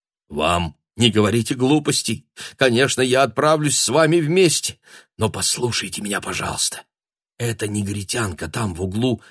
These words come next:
умерла. Умерла опять, я хочу сказать, прошлой ночью, так что мне не пришлось больше есть эту проклятую траву. Но я слаба, и временами на меня находит, не знаю, как назвать, помрачение, что ли.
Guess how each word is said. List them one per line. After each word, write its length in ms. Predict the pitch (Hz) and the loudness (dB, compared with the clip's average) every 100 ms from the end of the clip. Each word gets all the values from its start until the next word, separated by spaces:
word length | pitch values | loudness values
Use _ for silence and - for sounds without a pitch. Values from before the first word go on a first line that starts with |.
| _ - | _ -4
умерла. 580 | 120 113 110 123 110 _ _ _ _ _ - | 0 2 2 -2 -4 _ _ _ _ _ 0
Умерла 460 | 170 151 156 151 | 2 4 4 4
опять, 580 | 151 - 156 131 95 - | 2 2 2 4 2 0
я 140 | 131 | 0
хочу 260 | 131 123 127 | 0 -2 -2
сказать, 520 | - 123 110 98 - | -2 -2 0 -2 -2
прошлой 420 | 170 175 - 180 175 | 2 4 6 6 6
ночью, 500 | 190 143 - - - - - | 6 4 0 -10 -16 -20 -6
так 180 | 127 120 | -2 0
что 160 | - 147 | 0 0
мне 140 | 147 | 2
не 100 | 151 | 2
пришлось 500 | 151 131 165 175 104 | 0 -2 2 4 4
больше 320 | 117 160 - | 2 2 2
есть 420 | 143 170 165 - - | 0 4 4 2 0
эту 220 | 151 151 | 0 2
проклятую 600 | 156 147 170 165 160 151 | 2 2 4 4 4 2
траву. 420 | 151 160 180 120 - - - - | 4 6 6 4 -8 -18 -14 -2
Но 100 | 127 | 0
я 180 | 117 123 | 0 -2
слаба, 680 | - 117 113 107 139 98 - - - - | 0 0 0 2 0 0 -8 -20 -8 -4
и 100 | 123 | -2
временами 640 | 123 120 123 151 147 120 | 0 0 0 2 2 2
на 140 | 120 | 2
меня 320 | 131 139 147 139 | 0 0 2 2
находит, 600 | 127 160 165 143 - - - - _ _ | 0 2 2 2 -2 -12 -16 -18 _ _
не 100 | 160 | -2
знаю, 320 | 127 139 123 110 | -2 2 2 2
как 200 | 123 131 | 0 0
назвать, 540 | 123 131 160 101 - _ _ _ 139 | 0 2 2 0 -6 _ _ _ -2
помрачение, 760 | 143 135 - - 165 151 123 | 0 0 -2 2 4 4 2
что 260 | 110 - 123 | 0 0 0
ли. 180 | 80 | -2